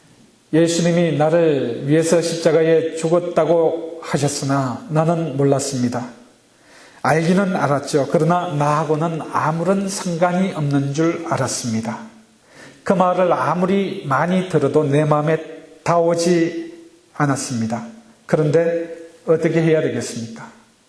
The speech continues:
이렇게 하는 사람들이 참 많이 있었습니다.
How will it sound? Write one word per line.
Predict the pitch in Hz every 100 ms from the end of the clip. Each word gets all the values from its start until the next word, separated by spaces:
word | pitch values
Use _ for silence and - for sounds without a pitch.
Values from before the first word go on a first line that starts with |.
| _ _ _ _ _ _ _ - - -
이렇게 | 175 170 175
하는 | 175 175 160 135 - - - _ _ _ _ _ -
사람들이 | - 151 143 139 139 143 139 -
참 | - 180
많이 | 147 147 175
있었습니다. | 135 - 117 123 113 110